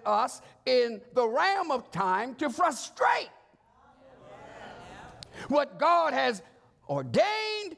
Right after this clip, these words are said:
for us to do and be. So now note the text. The author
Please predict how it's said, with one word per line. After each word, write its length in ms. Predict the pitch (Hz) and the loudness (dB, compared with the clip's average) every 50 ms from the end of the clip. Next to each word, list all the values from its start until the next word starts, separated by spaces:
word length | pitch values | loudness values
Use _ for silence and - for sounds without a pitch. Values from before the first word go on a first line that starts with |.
| - _ _ | -18 _ _
for 220 | - - 185 - - | -6 -6 -4 -4 -2
us 380 | - 202 240 254 247 - - - - _ _ _ | -2 0 0 0 -2 -6 -10 -16 -20 _ _ _
to 100 | - 170 | -10 -10
do 560 | 160 - - - 208 254 269 269 262 247 254 - - - - - | -8 -8 -4 -4 -2 -2 -2 -2 -2 -4 -4 -6 -14 -20 -16 -10
and 320 | - 175 185 196 208 202 180 | -6 -6 -4 -4 -4 -6 -4
be. 600 | 160 180 160 131 117 104 - - - - - - - - - - - - - - - - - - - - - - - - - - - - - - - - - - - - - - - - - - - - - - | -4 -2 -2 -2 -4 -6 -8 -12 -16 -20 -20 -20 -20 -20 -20 -20 -20 -20 -20 -20 -20 -20 -20 -20 -20 -20 -20 -20 -20 -20 -20 -20 -20 -20 -20 -20 -20 -20 -20 -20 -20 -20 -20 -20 -20 -20 -20 -20 -20 -20 -18 -10
So 220 | - - 415 415 392 | -4 -2 0 0 0
now 320 | 370 381 370 359 359 349 | 0 2 2 2 2 0
note 320 | 330 330 339 339 339 339 | 0 -2 -2 -2 -4 -8
the 80 | 226 202 | -12 -10
text. 460 | - - - - - - - - - _ _ - - - _ _ _ _ _ _ _ _ _ _ _ _ _ _ _ _ _ _ _ _ _ _ _ _ _ _ _ _ _ _ - - - - - - - - - - - - - - - - - - - - - - - - - - - - 139 - - - - - - - - - - - - - - - - - - - - - - - - - - - - - - - | -6 -6 -8 -8 -8 -14 -20 -20 -20 _ _ -12 -12 -12 _ _ _ _ _ _ _ _ _ _ _ _ _ _ _ _ _ _ _ _ _ _ _ _ _ _ _ _ _ _ -20 -20 -20 -20 -20 -20 -20 -20 -20 -20 -20 -20 -20 -20 -20 -20 -20 -20 -20 -20 -20 -20 -20 -20 -20 -20 -20 -20 -20 -20 -20 -20 -20 -20 -20 -20 -20 -20 -20 -20 -20 -20 -20 -20 -20 -20 -20 -20 -20 -20 -20 -20 -20 -20 -20 -20 -20 -16 -8 -4
The 160 | 262 311 320 | -2 0 2
author 600 | 359 403 392 370 349 - - 262 262 254 240 | 2 2 2 0 -2 -4 -6 -6 -6 -6 -6